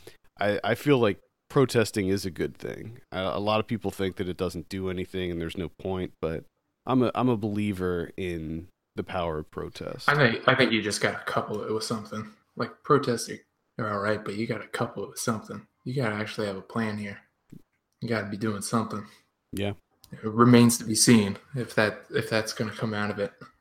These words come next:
Speaker 1: Yeah. I don't know. I guess we'll see. We'll see what happens. Very,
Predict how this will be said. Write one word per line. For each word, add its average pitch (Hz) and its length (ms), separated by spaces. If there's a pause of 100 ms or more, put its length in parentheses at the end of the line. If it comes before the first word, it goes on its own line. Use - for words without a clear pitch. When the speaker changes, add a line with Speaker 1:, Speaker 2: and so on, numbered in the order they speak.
(360)
Speaker 1:
Yeah. 170 120 (440)
I 120 80
don't 135 80
know. 175 180
I 156 60
guess 135 240
we'll 139 100
see. 151 460 (560)
We'll 120 60
see - 140
what 135 120
happens. 104 720 (380)
Very, 117 760